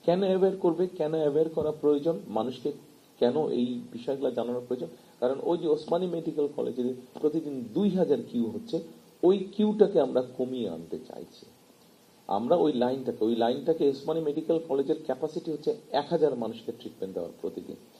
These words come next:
আমরা যদি এই কিউটাকে ধীরে ধীরে, ধীরে ধীরে কমিয়ে আনতে পারি, আপনি তাহলে কিউটাকে কমিয়ে আনলে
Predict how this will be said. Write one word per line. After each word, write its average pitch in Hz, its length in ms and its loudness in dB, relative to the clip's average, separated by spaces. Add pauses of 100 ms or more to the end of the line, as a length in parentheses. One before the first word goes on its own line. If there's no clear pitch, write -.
(240)
আমরা 139 260 4
যদি 175 260 -2
এই 147 140 0 (140)
কিউটাকে 175 420 4
ধীরে 147 260 2
ধীরে, 156 220 0
ধীরে 143 220 0
ধীরে 147 180 0
কমিয়ে 156 380 4
আনতে 160 220 2
পারি, 156 240 -2
আপনি 139 360 -2 (260)
তাহলে 156 260 2 (1040)
কিউটাকে 185 400 2
কমিয়ে 170 320 4
আনলে 175 300 2